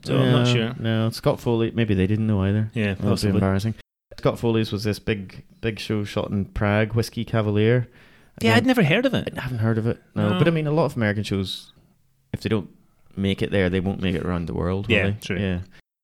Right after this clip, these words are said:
Speaker 2: Yeah, so I don't know. Uh, Zach Braff and Donald Faison, they haven't done massive amounts of high-profile stuff since Scrubs.
Speaker 1: No, I think Zach Braff is probably now m-,
Speaker 2: He's more
Speaker 1: no, more of a
Speaker 2: director.
Speaker 1: director,
Speaker 2: Yeah,
Speaker 1: isn't he?
Speaker 2: no, he's, he's definitely connected with a lot of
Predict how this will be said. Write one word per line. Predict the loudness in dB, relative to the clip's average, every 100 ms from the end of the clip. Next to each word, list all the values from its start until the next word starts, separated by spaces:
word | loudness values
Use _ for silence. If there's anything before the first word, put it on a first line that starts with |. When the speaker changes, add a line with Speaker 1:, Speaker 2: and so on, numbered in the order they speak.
| _ _ _
Speaker 2:
Yeah, | 0 2 2
so | 0 0 -2 -6 -14 -12 -6
I |
don't | 0 2
know. | 2 2 0 -2 -6 -18 -20 _ _ -14
Uh, | -12 -8
Zach | -2 -2 0
Braff | 0 0 -2
and | -4 -6 -10 -16 -20 _
Donald | -2 -2 0
Faison, | 0 0
they | 0
haven't | 0
done | 0 0 -2 -4 -12 -20 -14 -4
massive | 0 0 0 -2 -2
amounts | 0 -2 -4 -14 -16 -20 -20 -20 -20 -20 -20 -10
of | -6
high-profile | 0 0 2 0 2 0
stuff | -2 -6
since | -4 -4 -6 -10 -18 -20 _ _ _ -20 -20 -20 -18
Scrubs. | -4 -2 0 2
Speaker 1:
No, | 4 6 6
I | 6
think | 4 4
Zach | 2 2
Braff | 2 2
is | 0
probably | 2 2
now | 4 4 6
m-, | 4 2 0 -2 -2
Speaker 2:
He's | 0
more | 4
Speaker 1:
no, | 4 4
more | 4
of | 2
a |
Speaker 2:
director. |
Speaker 1:
director, | 2 2 2 0 2
Speaker 2:
Yeah, | 4
Speaker 1:
isn't | 4
he? | 4
Speaker 2:
no, | 2
he's, | 2 -2
he's | -8 -6
definitely | -6 -4 -8
connected | -6 -6 -4 -4
with | -4
a |
lot | -4 -4
of | -6